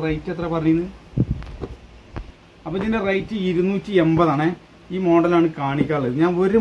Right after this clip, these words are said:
മോഡൽ നിങ്ങൾക്ക് നിർത്തി കാണിക്കാം ഫസ്റ്റ്, എന്നിട്ട് നല്ലൊരു വെറൈറ്റി കളർ തന്നെ ആയിക്കോട്ടെ നിർത്തി കാണിക്കാം. അതിന്റെ അളവൊക്കെ പറഞ്ഞുതരാം.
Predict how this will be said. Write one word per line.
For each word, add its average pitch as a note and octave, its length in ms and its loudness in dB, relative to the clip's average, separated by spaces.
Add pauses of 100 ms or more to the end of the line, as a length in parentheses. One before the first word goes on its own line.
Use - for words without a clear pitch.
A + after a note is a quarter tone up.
മോഡൽ E3+ 300 4
നിങ്ങൾക്ക് E3 360 0
നിർത്തി C#3+ 340 -2
കാണിക്കാം A#2+ 360 -4
ഫസ്റ്റ്, A2+ 340 -8 (520)
എന്നിട്ട് D#3 260 -2 (120)
നല്ലൊരു E3+ 340 0
വെറൈറ്റി E3+ 500 -4
കളർ D3 240 -2
തന്നെ D#3 140 -2
ആയിക്കോട്ടെ C#3 260 -2 (120)
നിർത്തി C3 260 -6
കാണിക്കാം. A2+ 280 -8
അതിന്റെ C3+ 220 -4
അളവൊക്കെ C#3+ 380 -6
പറഞ്ഞുതരാം. A2 340 -8